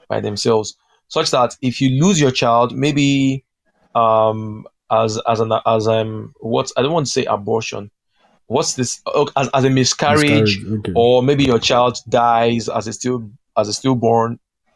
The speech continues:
Speaker 1: you know, um, child, or maybe the child dies, dies at a very young age. The child still gets to go to heaven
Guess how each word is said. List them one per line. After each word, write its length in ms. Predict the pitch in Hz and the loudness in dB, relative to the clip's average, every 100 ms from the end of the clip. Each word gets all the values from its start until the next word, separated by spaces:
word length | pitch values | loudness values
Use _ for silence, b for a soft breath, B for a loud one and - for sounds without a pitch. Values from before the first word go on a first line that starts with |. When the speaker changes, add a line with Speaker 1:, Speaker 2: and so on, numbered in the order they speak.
| _ | _
Speaker 1:
you 100 | 113 | -8
know, 100 | 104 - _ | -8 -14 _
um, 420 | 107 101 101 98 _ - | 0 0 -4 -12 _ -4
child, 400 | 107 101 120 123 B B B _ | 0 2 0 -4 B B B _
or 180 | 117 117 | 0 2
maybe 520 | 135 135 131 127 127 | 2 4 6 6 4
the 120 | 113 | 0
child 280 | - 123 123 | 0 0 2
dies, 240 | 120 117 117 123 | 2 0 -4 -4
dies 240 | 120 127 120 | 0 2 2
at 100 | 113 | 0
a 40 | |
very 260 | 107 120 120 | 2 2 2
young 260 | 117 117 120 | -2 -4 -10
age. 400 | 98 104 107 - b b b b _ | -14 -12 -12 -16 b b b b _
The 60 | 113 | -12
child 440 | - 160 165 165 | -2 2 2 0
still 280 | - 143 139 | -2 0 0
gets 300 | 123 120 - | 2 0 -2
to 60 | 107 | -6
go 180 | 113 120 | -6 -6
to 120 | 113 | -6
heaven 460 | 104 104 110 117 | -4 -4 -4 -8